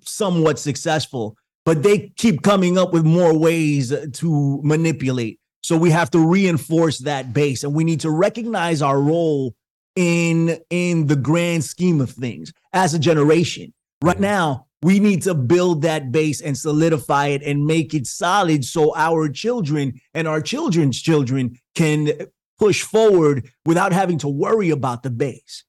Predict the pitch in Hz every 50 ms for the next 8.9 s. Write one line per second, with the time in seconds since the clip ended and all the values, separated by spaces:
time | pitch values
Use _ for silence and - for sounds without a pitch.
0 | - - 101 98 90 92 92 120 127 131 127 123 123 _ _ - - 92 90 -
1 | - 156 165 196 185 175 180 - 160 180 185 185 190 190 156 - 170 - - 185
2 | 180 165 160 165 160 156 156 156 151 147 139 147 147 143 143 147 147 135 143 147
3 | 147 143 139 139 135 131 143 143 127 - 139 135 131 135 135 170 113 113 151 160
4 | 160 151 143 127 139 139 127 131 127 127 127 120 123 113 107 131 117 101 104 110
5 | - 139 131 127 143 143 147 151 156 151 - - - 165 156 156 - - - -
6 | 180 190 196 180 139 - - - _ _ _ _ _ _ _ _ _ _ - 143
7 | 143 139 131 170 156 110 123 151 151 143 185 196 - - 196 175 165 156 - 160
8 | 160 170 175 160 156 139 117 117 131 147 180 170 226 220 226 240 226